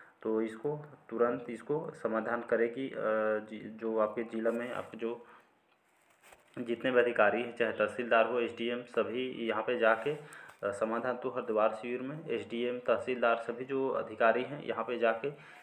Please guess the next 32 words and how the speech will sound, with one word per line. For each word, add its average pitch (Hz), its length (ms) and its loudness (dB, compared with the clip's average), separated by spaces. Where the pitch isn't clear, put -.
इसका 113 200 -2
तुरंत 123 460 -2
निवारण 110 420 2
करेंगे। 113 340 2
तो 110 120 -10
इसी 117 320 -6
समाधान 123 440 0
तो 127 120 -4
हर 120 120 -2
द्वार 110 320 2
योजना 117 280 -2
का 120 120 0
आयोजन 107 240 2
किया 117 240 2
जा 110 140 4
रहा 113 120 4
है 110 60 -2
आपके 160 280 -4
बालोद 104 400 2
जिले 117 200 -4
में, 127 100 -4
स्टार्ट 107 380 2
किया 120 100 -2
है, 123 80 -4
तो - 80 -8
इसको 113 240 -4
याद 104 260 2
रखिएगा, 127 320 -4
मोस्ट 120 360 -2
इंपॉर्टेंट 120 500 -6
क्वेश्चन 110 320 -4
है, 143 200 -12